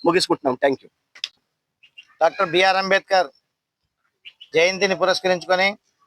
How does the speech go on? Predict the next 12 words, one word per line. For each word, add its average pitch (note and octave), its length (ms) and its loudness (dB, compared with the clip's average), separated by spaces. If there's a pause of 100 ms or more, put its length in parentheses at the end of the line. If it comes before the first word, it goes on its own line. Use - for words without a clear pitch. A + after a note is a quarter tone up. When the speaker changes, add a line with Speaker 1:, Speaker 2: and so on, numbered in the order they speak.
(560)
Speaker 2:
ఇవాళ F3+ 280 2 (180)
పాండంగాపురంలో F#3 800 2 (800)
తెలంగాణ G3+ 420 2
రాష్ట్ర G3 280 2
ట్రైబల్ F#3+ 360 0
టీచర్ F#3 300 -4
ఫెడరేషన్ F#3+ 480 0 (440)
ఖమ్మం F#3+ 280 0
జిల్లా G3+ 240 4 (600)
ఆధ్వర్యంలో G3+ 500 0
జరుగుతున్నటువంటి F3+ 600 -2
ఈ E3 60 -2